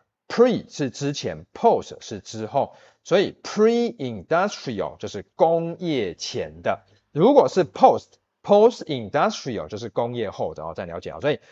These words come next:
它这个协议呢，也再次重申这个目标，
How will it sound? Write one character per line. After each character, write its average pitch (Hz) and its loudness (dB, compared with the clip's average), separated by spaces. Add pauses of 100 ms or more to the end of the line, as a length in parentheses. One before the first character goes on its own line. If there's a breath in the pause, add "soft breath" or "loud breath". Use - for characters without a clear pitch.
(160 soft breath)
它 160 2
这 170 -2
个 147 6
协 117 -4
议 147 -4
呢， 110 -6
也 98 -6
再 147 2
次 131 -6
重 110 -10
申 127 -4
这 120 -6
个 90 -6
目 123 -4
标， 131 -2